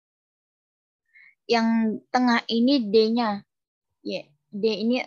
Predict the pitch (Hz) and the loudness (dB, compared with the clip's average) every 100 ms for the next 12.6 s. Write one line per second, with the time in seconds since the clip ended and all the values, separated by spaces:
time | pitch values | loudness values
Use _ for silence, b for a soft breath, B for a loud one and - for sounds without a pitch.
0 | - 226 220 240 - _ - 220 214 202 | -6 -8 -6 -8 -8 _ -6 0 0 0
1 | 196 190 202 202 208 202 202 247 240 - | -2 -4 -6 -4 -4 -4 -4 -4 -2 -4
2 | 277 294 233 262 320 _ _ _ _ _ | -4 -4 -2 -2 -4 _ _ _ _ _
3 | 208 214 208 _ - 208 196 185 240 277 | -4 -2 -2 _ -12 -8 -6 -2 0 0
4 | 254 254 208 202 202 214 247 220 202 220 | -2 -2 -4 -6 -10 -10 -10 -8 -8 -8
5 | 214 226 208 208 208 196 - b - 220 | -10 -10 -10 -8 -8 -10 -14 b -6 -2
6 | 208 202 254 269 _ 233 233 202 196 196 | 0 2 2 0 _ -4 0 0 -2 -2
7 | 233 247 233 233 220 208 233 262 262 254 | 0 0 0 -4 -6 -8 -8 -4 -2 -2
8 | - 208 247 233 202 214 214 196 190 185 | -6 -8 -6 -4 0 0 0 -2 -4 -10
9 | - - 240 214 220 226 220 233 214 202 | -12 -10 -10 -8 -10 -6 -2 -2 -4 -8
10 | _ _ _ 233 208 - _ _ _ _ | _ _ _ -4 -4 -6 _ _ _ _
11 | 208 214 202 277 294 233 214 220 208 202 | -2 0 2 2 4 2 0 0 0 -2
12 | 202 220 202 196 190 | -4 -4 -2 -4 -8